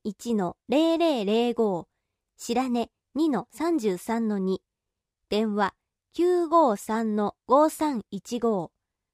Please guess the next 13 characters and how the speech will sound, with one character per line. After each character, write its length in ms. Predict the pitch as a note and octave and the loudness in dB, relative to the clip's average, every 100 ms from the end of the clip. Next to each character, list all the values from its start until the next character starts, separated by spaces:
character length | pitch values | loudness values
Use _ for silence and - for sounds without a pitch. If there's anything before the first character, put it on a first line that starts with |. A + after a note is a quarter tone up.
| _ - | _ -10
フ 80 | |
ァ 20 | D4+ | -10
ッ 40 | |
ク 60 | - | -8
ス、 240 | - F#3+ _ _ _ _ | -10 -10 _ _ _ _
九 280 | - E4+ F4 | 0 2 4
五 280 | E4+ D#4+ G3+ | 4 2 2
三 360 | - G#3+ G#3+ | -2 -4 -2
の 200 | G3+ F#3 - - | -2 -4 -6 4
五 220 | C4+ E4 | 6 6
三 340 | - D#4+ A#3 - | 4 0 0 -6
一 300 | G3 - B3+ | -12 -6 -4
七。 340 | B3 G#3 D#3+ | -2 -2 -6